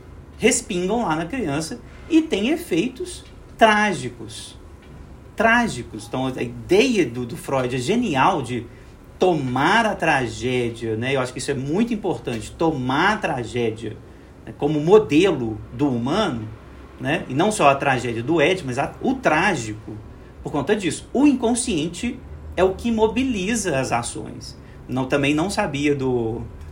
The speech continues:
do lance do Laio bêbado, né? Tipo, por que que o Laio teve filho, afinal, né? Porque ele sabia que ia ser morto, né? Ah, então Dionísio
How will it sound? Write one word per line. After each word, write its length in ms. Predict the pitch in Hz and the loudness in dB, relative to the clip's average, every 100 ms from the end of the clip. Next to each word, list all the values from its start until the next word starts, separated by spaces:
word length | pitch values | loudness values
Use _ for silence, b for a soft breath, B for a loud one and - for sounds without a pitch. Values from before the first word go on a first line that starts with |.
| - | -6
do 80 | 135 | 0
lance 340 | 131 131 135 | 0 0 -2
do 140 | 135 135 | -2 2
Laio 300 | 131 131 143 | 2 2 0
bêbado, 480 | 123 123 113 107 110 - - | 0 0 0 -2 -10 -14 -12
né? 200 | 123 143 | -6 -4
Tipo, 340 | 165 - 156 135 | -4 -6 -4 -4
por 240 | - 190 | -4 -6
que 120 | 240 | -6
que 100 | - | -6
o 40 | 180 | -2
Laio 480 | 143 147 139 113 - B B B | 0 0 -2 -4 -8 B B B
teve 280 | - 185 170 | 4 4 4
filho, 320 | - 175 180 | 0 0 0
afinal, 420 | 139 139 123 156 151 | 0 -2 2 2 2
né? 100 | 143 | 0
Porque 140 | 151 | -4
ele 80 | 151 | -2
sabia 520 | 208 190 131 202 247 | 0 0 0 0 0
que 100 | - | 0
ia 80 | 190 | -2
ser 160 | - | -2
morto, 420 | 120 139 202 160 151 | -2 2 2 0 -4
né? 100 | 180 | 0
Ah, 380 | 156 170 185 156 | 2 2 2 0
então 300 | 120 131 139 | -4 -6 -6
Dionísio 680 | 127 170 156 151 165 196 185 | 0 0 2 0 0 -4 -6